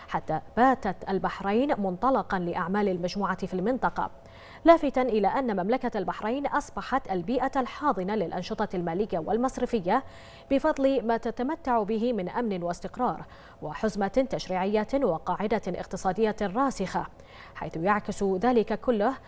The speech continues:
المنهجية الموفقة للحكومة برئاسة صاحب السمو الملكي رئيس الوزراء، لافتا إلى أن مملكة البحرين وصلت للريادة في عالم المصارف الإسلامية والصيرفة بشكل عام،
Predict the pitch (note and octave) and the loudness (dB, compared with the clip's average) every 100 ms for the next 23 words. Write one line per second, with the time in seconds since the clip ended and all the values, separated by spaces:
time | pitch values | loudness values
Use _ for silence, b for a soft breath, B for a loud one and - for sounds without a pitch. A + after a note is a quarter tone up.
0 | B B B3+ B3+ B3+ C4+ C4 D4+ C4 A#3+ | B B 6 6 4 0 -2 -2 -2 0
1 | A3+ G3 F#3+ B3 - G3+ F#3 D#3+ - F#3 | 0 2 2 2 0 -2 -2 -4 -8 -2
2 | A3+ F#3+ B3+ B B B - E3+ E3 G#3 | 0 0 -2 B B B -6 -4 0 0
3 | A3 G#3 A3+ G#3 C4+ C4+ B3 G#3 - G#3 | 0 0 0 0 -2 0 0 0 0 0
4 | G3+ F#3 F3 F3 A3 G#3 F3+ F3 F#3+ F#3 | 2 2 0 -2 0 0 0 -4 -2 -2
5 | F#3+ A#3 - - B B B B - D#4+ | 2 2 0 -8 B B B B 4 6
6 | A#3+ G#3+ F#3+ F3+ F3+ A#3 G#3 E3 G3 A3+ | 4 0 -2 0 0 0 0 0 0 0
7 | G#3 F#3 E3+ - G3+ A3 C#4+ - A3 C#4+ | -2 -2 -2 -4 -2 0 0 2 2 2
8 | - D4+ D4+ C#4 C#4+ B3+ G3+ E3 G3+ A#3+ | 0 -2 -2 0 0 0 0 0 -2 -2
9 | F#3 D#3+ G3+ B3+ C4+ C4+ B3+ A3+ A3 G#3 | -4 -2 0 0 0 0 0 0 -2 -2
10 | G3+ G3 - F#3+ F#3 F#3+ F#3+ F#3 A#3+ - | -2 -4 -2 -2 0 0 2 2 0 2
11 | C4+ F3 D#3+ A3 C4 B B B B E3 | 2 0 0 0 0 B B B B -10
12 | - A#3 - B3 C#4 C4 D4 | -4 -4 2 2 4 0 -2